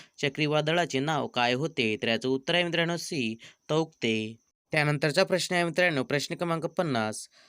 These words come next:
खालीलपैकी कोणते ठिकाण महाराष्ट्रातील चेरापुंजी असे म्हटले जाते? खालीलपैकी कोणते ठिकाण महाराष्ट्रातील चेरापुंजी असे म्हटले जाते? तर याचं उत्तर आहे मित्रांनो सी,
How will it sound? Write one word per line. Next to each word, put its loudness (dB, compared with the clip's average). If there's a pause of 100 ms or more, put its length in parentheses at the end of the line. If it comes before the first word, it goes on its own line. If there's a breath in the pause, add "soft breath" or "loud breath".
(240 soft breath)
खालीलपैकी -2
कोणते -4
ठिकाण -2
महाराष्ट्रातील -2
चेरापुंजी -2
असे -4
म्हटले -2
जाते? -4 (500 loud breath)
खालीलपैकी 0
कोणते -2
ठिकाण -2
महाराष्ट्रातील -2
चेरापुंजी -2
असे -2
म्हटले -2
जाते? 0
तर 0
याचं 0
उत्तर -2
आहे 4
मित्रांनो 0
सी, -6